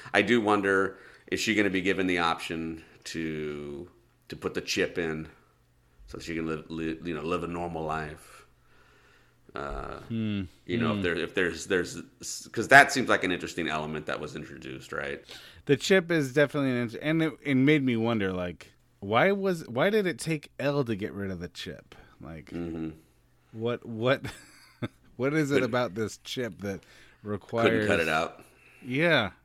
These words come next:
Speaker 2: yeah, exactly. Um,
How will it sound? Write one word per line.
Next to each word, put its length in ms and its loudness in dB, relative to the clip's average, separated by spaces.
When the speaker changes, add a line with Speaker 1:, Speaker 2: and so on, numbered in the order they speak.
Speaker 2:
yeah, 340 -4
exactly. 600 -6
Um, 560 -6